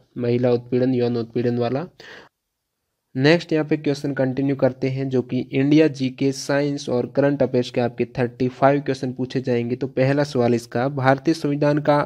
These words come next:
अंतिम व्याख्याता कौन है? मतलब संविधान की व्याख्या करने का जो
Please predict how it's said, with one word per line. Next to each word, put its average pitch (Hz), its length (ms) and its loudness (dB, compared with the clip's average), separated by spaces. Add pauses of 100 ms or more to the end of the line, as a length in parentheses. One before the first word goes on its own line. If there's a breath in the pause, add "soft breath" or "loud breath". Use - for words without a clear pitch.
(100)
अंतिम 131 440 0
व्याख्याता 120 540 0
कौन 123 320 -2
है? 127 200 -8 (640 loud breath)
मतलब 139 260 2
संविधान 143 500 0
की 147 120 0
व्याख्या 131 320 2
करने 127 280 -2
का 131 120 -2
जो 135 160 -2